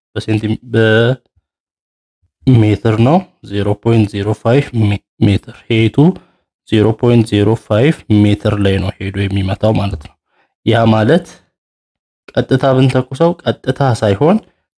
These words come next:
ከቀጥታው ምን ያህል ዝቅ ብሎ ያው ዝቅ እንደሚል እናውቃለን። ሄይት፣ እ፣ ዜሮ ነጥብ ዜሮ አምስት። ምክንያቱም ቀጥ አድርገን የተኮስነው ከፍ አይልም መቼስ። ቀጥ አድርገን የተኮስነው ዝቅ። ሄይቱ ዜሮ ነጥብ ዜሮ አምስት ሜትር።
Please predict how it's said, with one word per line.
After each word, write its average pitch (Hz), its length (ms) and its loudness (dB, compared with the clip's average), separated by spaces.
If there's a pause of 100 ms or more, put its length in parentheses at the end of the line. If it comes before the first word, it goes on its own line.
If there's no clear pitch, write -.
ከቀጥታው 131 560 -2
ምን 113 200 4
ያህል 117 260 2
ዝቅ - 240 -8
ብሎ 123 200 -2 (720)
ያው 104 120 0
ዝቅ 110 220 -2
እንደሚል 117 420 2
እናውቃለን። 110 600 -2 (640)
ሄይት፣ 107 340 0 (360)
እ፣ 110 80 0 (400)
ዜሮ 95 240 -6
ነጥብ 101 300 -2
ዜሮ - 240 -10
አምስት። - 280 -16 (180)
ምክንያቱም - 420 0
ቀጥ 147 220 0
አድርገን 147 320 2
የተኮስነው 151 480 0
ከፍ 165 260 -4
አይልም 113 300 2
መቼስ። - 300 -4 (920)
ቀጥ 123 220 -2
አድርገን 123 360 2
የተኮስነው 123 540 0
ዝቅ። 101 260 -4 (140)
ሄይቱ 110 300 0 (100)
ዜሮ 110 240 2
ነጥብ 110 280 0
ዜሮ 104 220 2
አምስት 104 320 0
ሜትር። 101 400 -2